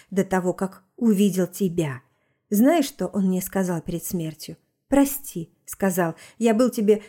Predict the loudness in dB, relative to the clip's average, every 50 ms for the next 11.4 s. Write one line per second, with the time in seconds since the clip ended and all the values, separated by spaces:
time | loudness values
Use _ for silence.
0 | _ _ 2 4 6 6 6 6 4 4 4 6 6 4 4 4 2 -2 -2 -2
1 | -2 0 0 0 0 -2 -4 0 0 2 2 2 2 2 -2 -4 -4 -6 -2 0
2 | 0 0 0 -4 -8 -8 -10 -10 _ _ _ _ -4 0 0 -2 0 0 -2 -2
3 | -2 -2 -2 2 2 2 2 2 0 -4 -4 -4 -8 -16 -20 -20 -20 -6 _ 0
4 | 0 2 2 2 0 2 2 2 4 4 4 2 2 4 4 4 4 2 0 0
5 | 0 2 0 0 -2 -6 _ _ _ _ -12 -6 -6 -2 -2 -2 -2 -4 -10 _
6 | _ -2 0 0 0 -2 -2 -4 -6 -8 -10 -10 -10 -10 -10 -14 -14 -16 _ _
7 | _ _ _ _ _ _ _ _ _ _ _ _ 2 2 2 0 -2 0 2 2
8 | 2 4 4 4 4 4 2 0 0 0 0 -2 0 0 0 0 -2 -4 -8 -10
9 | -8 _ -8 -8 -8 _ -2 -2 -2 -2 -2 -6 -8 -8 -10 _ -4 -4 -4 -4
10 | -6 -14 -10 -8 -8 -6 -6 -6 -6 -6 -6 -6 -6 -8 -8 -10 -12 -12 -12 -14
11 | -16 -18 -20 -18 -18 -20 -20